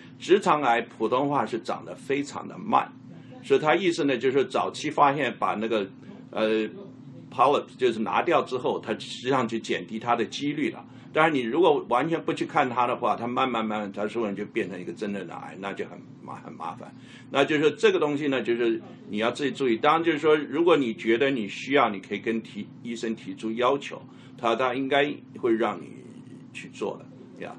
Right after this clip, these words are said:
那当然，如果有家族史的话，那更是应该。那因为这些医生理论上，医-，医生应该都知道的。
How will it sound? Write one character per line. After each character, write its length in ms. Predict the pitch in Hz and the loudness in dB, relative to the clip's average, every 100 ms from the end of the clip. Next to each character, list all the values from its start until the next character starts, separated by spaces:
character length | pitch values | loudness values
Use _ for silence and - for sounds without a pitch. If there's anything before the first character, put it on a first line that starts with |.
| - - - | -18 -20 -6
那 180 | 135 151 | 2 4
当 240 | 147 156 | 6 4
然， 80 | 156 | 4
如 120 | 147 | 2
果 100 | 156 | 2
有 140 | 135 101 | 2 2
家 280 | - 143 | 2 4
族 220 | 147 120 117 | 4 2 -6
史 240 | - 90 | -8 -10
的 100 | 85 | -8
话， 240 | 90 95 90 | -8 -8 -8
那 120 | 95 98 | -10 -8
更 200 | - 151 | -2 -2
是 240 | 110 - 87 | -2 -8 -10
应 300 | 95 98 113 | -8 -6 -6
该。 320 | 113 110 107 | -2 -2 -2
那 200 | 113 104 | -4 -4
因 160 | 98 110 | -4 -4
为 80 | 104 | -4
这 160 | 107 | -6
些 100 | 107 | -6
医 160 | 101 233 | -6 -6
生 300 | 113 117 117 - | -4 -4 -4 -10
理 140 | 92 | -10
论 180 | 92 104 | -6 -6
上， 180 | 107 104 | -6 -6
医-， 140 | 110 - | -8 -10
医 160 | 110 | -12
生 160 | 107 113 | -10 -8
应 100 | 107 | -6
该 120 | 107 | -4
都 160 | 104 101 | -4 -6
知 240 | - 185 | -6 -6
道 160 | 113 | -4
的。 60 | 110 | -6